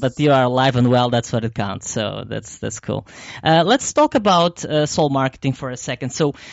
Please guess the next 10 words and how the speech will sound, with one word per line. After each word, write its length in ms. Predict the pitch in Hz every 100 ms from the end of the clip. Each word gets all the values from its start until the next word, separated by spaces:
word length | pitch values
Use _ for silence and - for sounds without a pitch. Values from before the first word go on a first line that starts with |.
| -
when 240 | - 196 269
did 220 | 262 220
you 40 |
start, 560 | 190 - 151 147 - -
uh, 340 | 139 139 131
this 240 | 127 143 127
brand 240 | 131 127
strategy, 680 | - 131 117 - 123 120 120
uh, 140 | 117
consultancy? 720 | 113 117 - 104 101 - 92